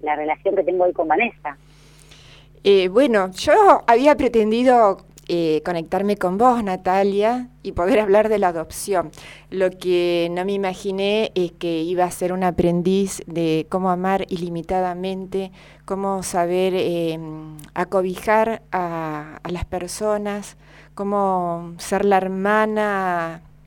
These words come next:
Speaker 2: que, que sana las heridas de una mamá, que cuando uno duda que ante la dificultad del embarazo si vale la pena la vida o no, aprendo de que siempre vale la pena la vida y que gracias a tu mamá que te amó desde ese instante,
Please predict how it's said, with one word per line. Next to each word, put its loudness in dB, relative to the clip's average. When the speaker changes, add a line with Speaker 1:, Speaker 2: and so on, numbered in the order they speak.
Speaker 2:
que, -2
que -6
sana -4
las 0
heridas -2
de -8
una -6
mamá, -6
que -4
cuando -4
uno -2
duda -2
que -6
ante -6
la 0
dificultad -8
del -4
embarazo -6
si -16
vale -6
la -4
pena -10
la -8
vida -6
o -10
no, -10
aprendo -10
de -8
que -10
siempre -8
vale -6
la -6
pena -10
la -8
vida -6
y -8
que -14
gracias -8
a -8
tu -14
mamá -10
que -10
te -10
amó -10
desde -8
ese -12
instante, -8